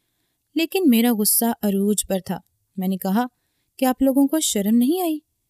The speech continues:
हमारे साथ धोखाबाजी करते हुए? वो लोग तो हैरान और परेशान थे। मेरे दोनों भाई भी उन पर चिल्लाने लगे, कहने लगे, "अपने घर की कालक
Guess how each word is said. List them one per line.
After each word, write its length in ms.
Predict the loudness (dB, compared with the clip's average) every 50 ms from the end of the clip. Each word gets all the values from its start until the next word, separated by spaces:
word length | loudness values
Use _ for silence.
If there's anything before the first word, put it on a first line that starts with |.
| _ _ _ _ _
हमारे 300 | 0 2 4 4 4 2
साथ 240 | 2 2 2 0 0
धोखाबाजी 680 | 2 2 2 2 2 0 -2 0 0 0 0 0 0
करते 280 | 0 0 -2 -2 -2 -2
हुए? 160 | -2 -2 -4 -6 _ _ _ _ _ -4
वो 80 | -4 -2
लोग 300 | 0 0 0 -2 -2 -4
तो 120 | -2 0
हैरान 380 | 0 0 0 0 0 -2 0 -2
और 100 | -2 -2
परेशान 560 | -2 -4 -4 -2 -2 -4 -4 -4 -4 -4 -4 -6
थे। 100 | -8 -10 _ _ _ _ _ _ _ _ _ _ _ _ -4
मेरे 180 | -2 -2 0
दोनों 360 | 0 0 -2 0 0 -2 0 0
भाई 320 | 0 0 0 0 -2 -2
भी 260 | 0 0 2 2 2
उन 140 | 2 0 -2
पर 180 | -2 -4 -4 -4
चिल्लाने 460 | -2 -4 -2 -2 -2 -2 -2 -2 -4
लगे, 300 | -4 -6 -8 -10 -14 -18 _ _ _ _ _ _ _ _ _ _
कहने 240 | 0 2 4 4 4
लगे, 400 | 4 4 2 2 2 2 0 0
"अपने 440 | -2 _ -8 -4 0 2 2 2 2
घर 180 | 2 2 0
की 200 | 0 0 -2 -2
कालक 440 | -2 -2 -2 -2 0 0 0 -2 -2